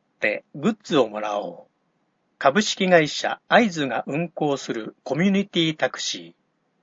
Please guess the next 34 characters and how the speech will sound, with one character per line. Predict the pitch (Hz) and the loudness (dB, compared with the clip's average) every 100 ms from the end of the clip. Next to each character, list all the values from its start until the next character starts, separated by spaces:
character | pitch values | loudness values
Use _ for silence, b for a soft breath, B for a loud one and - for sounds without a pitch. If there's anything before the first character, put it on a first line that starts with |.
| _ - | _ -10
ー。 | |
イ | 135 | -2
ケ | 220 | 0
イ | 220 | 0
ケ | - 214 | 0 0
僕 | 196 202 | 0 0
ら | 160 | 0
の | 117 110 | 0 -4
神 | 143 175 | -2 -2
ち | 196 | 0
ゃ | 208 | -2
ん | 190 135 | 0 -2
号 | 113 107 | -6 -10
に | 107 | -12
乗 | - 123 | -10 -12
車 | - 143 | -6 -4
す | - 113 | -4 -8
る | 113 - | -10 -12
と、 | 104 - _ _ - | -12 -14 _ _ -14
文 | 135 196 226 180 | -2 2 2 2
具 | |
な | 139 131 | 0 0
ど | 107 | -2
を | 101 | -8
プ | - | -8
レ | 131 | -8
ゼ | 185 | -6
ン | 127 | -8
ト | 110 - | -10 -8
し | - - | -8 -8
ま | - | -10
す。 | - - _ _ _ _ _ _ _ _ _ _ | -12 -14 _ _ _ _ _ _ _ _ _ _
期 | - - | -4 10
間、 | 196 160 110 110 | 10 10 0 -14